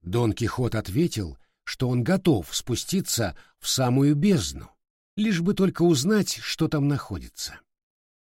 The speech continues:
Они купили верёвку больше ста саженей длины и отправились к пещере.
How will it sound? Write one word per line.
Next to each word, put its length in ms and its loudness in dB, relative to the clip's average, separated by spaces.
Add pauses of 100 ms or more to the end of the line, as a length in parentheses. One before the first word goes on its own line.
(240)
Они 280 4
купили 400 -2
верёвку 880 4 (320)
больше 420 2
ста 300 4
саженей 520 6
длины 640 6 (280)
и 180 4
отправились 720 0
к 60 -20
пещере. 640 -8